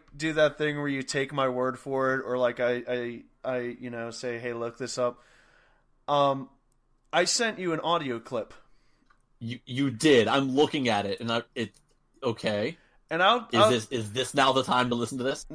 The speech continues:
Speaker 1: Hold on. I'll, I'll, I'm gonna set, I'm gonna set it up. You're gonna hear four short clips, thirty seconds each, and you're gonna hear them all twice. And when they're
Speaker 2: Okay.
Speaker 1: done, you're going to guess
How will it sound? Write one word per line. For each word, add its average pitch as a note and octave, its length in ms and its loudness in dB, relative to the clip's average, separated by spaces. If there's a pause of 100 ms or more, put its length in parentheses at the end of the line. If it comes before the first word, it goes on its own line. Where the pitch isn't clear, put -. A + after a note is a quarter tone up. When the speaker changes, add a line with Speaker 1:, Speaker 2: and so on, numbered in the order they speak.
(100)
Speaker 1:
Hold F3+ 180 2
on. C3 220 2
I'll, D3 300 0
I'll, D3 320 0
I'm - 100 -2
gonna F#3 140 -4
set, - 320 0
I'm D#3+ 100 -2
gonna D#3+ 100 -2
set F3+ 200 0
it F3 120 -4
up. A2+ 300 0 (220)
You're D#3 160 -4
gonna A3+ 240 -2
hear D3+ 520 -2 (520)
four F3 460 -4
short - 420 -4
clips, C3 380 -4
thirty D3 220 -2
seconds C3+ 460 -4
each, A#2 360 -8
and C3+ 100 -4
you're C3 100 -6
gonna C3+ 180 -4
hear C3+ 180 -6
them B2 160 -6
all A2 120 -2
twice. - 540 -8 (1200)
And C3+ 240 0
when F3 180 2
they're A#3+ 140 0
Speaker 2:
Okay. - 80 -6
Speaker 1:
done, C3+ 380 0 (260)
you're D3+ 180 -4
going F3+ 300 -2
to F#3 100 -8
guess C3 500 -2